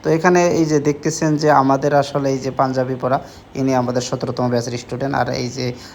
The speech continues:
আমাদের দাড়িওয়ালা ভাই, আহ, ইনি হলো ইস্ট ওয়েস্টের টিচার। তো এনারা কয়েকটা টিচার মিলে তারা একটা জায়গা আছে, তাদের ফার্মিং আছে।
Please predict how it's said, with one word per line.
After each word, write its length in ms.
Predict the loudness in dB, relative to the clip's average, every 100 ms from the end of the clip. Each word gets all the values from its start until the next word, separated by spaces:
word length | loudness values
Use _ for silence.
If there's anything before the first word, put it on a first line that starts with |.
| -10
আমাদের 640 | -4 -2 0 0 -2 -4 -8 -2
দাড়িওয়ালা 440 | 0 2 2 2
ভাই, 200 | 2 0 -2 -10 -20 -10
আহ, 140 | 0 2
ইনি 320 | 2 0 2
হলো 140 | 2
ইস্ট 340 | 2 0 -2 -2
ওয়েস্টের 320 | -4 -2 -6 -6
টিচার। 360 | -6 -4 -2 -2 -4 -18 -8
তো 80 | -2
এনারা 220 | 2 2
কয়েকটা 680 | 4 4 4 0 -12 4 4
টিচার 380 | 4 -2 0 0
মিলে 240 | 0 -2
তারা 240 | 0 2 2
একটা 220 | 2 -2
জায়গা 380 | 2 2 4 0
আছে, 160 | -2
তাদের 260 | -4 -4 -4 0
ফার্মিং 420 | 0 0 -2 -4
আছে। 200 | -4